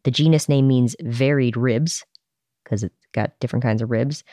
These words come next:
There were three types found. And the species name is in honor of William Buckland, which you might have guessed. Poikilopleuron was first named by Jacques-Amand Eudes de Longchamp in eighteen thirty-six, and he published more details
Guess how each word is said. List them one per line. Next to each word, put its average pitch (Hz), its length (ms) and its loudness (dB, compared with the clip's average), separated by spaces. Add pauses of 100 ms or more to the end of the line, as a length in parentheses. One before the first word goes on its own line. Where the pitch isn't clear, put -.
(200)
There 123 80 0
were 113 80 2
three 139 340 0
types - 460 -4
found. 131 440 0 (540)
And 135 320 4
the 139 60 4
species 180 460 2
name 139 260 4
is 127 140 0
in 135 80 2
honor 127 260 2
of 120 180 0
William 123 600 -2
Buckland, 139 540 0
which - 300 -12
you 139 80 0
might 117 140 0
have - 80 -20
guessed. - 360 -8 (1200)
Poikilopleuron 202 880 2
was 151 160 0
first 214 320 2
named 147 220 4
by 127 280 2
Jacques-Amand 160 880 0 (340)
Eudes 180 520 4 (260)
de 156 160 4
Longchamp 135 640 2 (180)
in 131 400 4
eighteen 156 400 0
thirty-six, - 640 -2 (640)
and 139 140 4
he 151 80 4
published 170 360 2
more 160 160 4
details 135 560 2